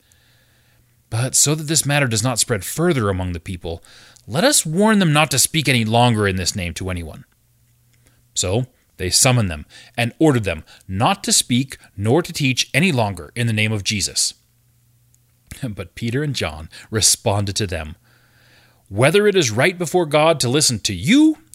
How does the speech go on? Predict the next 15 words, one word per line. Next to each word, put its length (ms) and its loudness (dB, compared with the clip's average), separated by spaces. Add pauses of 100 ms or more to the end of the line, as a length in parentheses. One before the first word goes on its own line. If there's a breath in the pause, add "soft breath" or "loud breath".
(160)
or 200 6
to 120 0
God, 500 4
you 180 -2
decide. 460 -4 (520 soft breath)
For 120 2
we 280 2
cannot 280 0
avoid 280 0
speaking 520 -2
about 360 2
what 140 -4
we 180 -2
have 160 -4
seen 460 -4